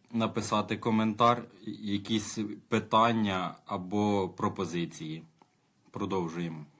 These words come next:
Е, наступний матч у нас, е, Динамо Київ Оболонь. Зараз ми його зіграємо. Динамо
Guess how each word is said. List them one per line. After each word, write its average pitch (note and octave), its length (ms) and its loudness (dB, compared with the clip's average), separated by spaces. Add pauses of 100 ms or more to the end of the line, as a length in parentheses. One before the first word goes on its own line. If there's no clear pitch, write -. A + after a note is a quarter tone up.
(1160)
Е, G2 240 -2
наступний C3 540 0
матч C3+ 240 4 (100)
у C3 40 0
нас, A#2+ 460 2
е, G#2+ 300 0
Динамо A2 500 2
Київ A2 640 0 (1200)
Оболонь. A2+ 720 0 (1120)
Зараз G2 500 0
ми G2+ 160 0
його G2 260 -2 (380)
зіграємо. A#2 840 -2 (2000)
Динамо G2+ 1200 2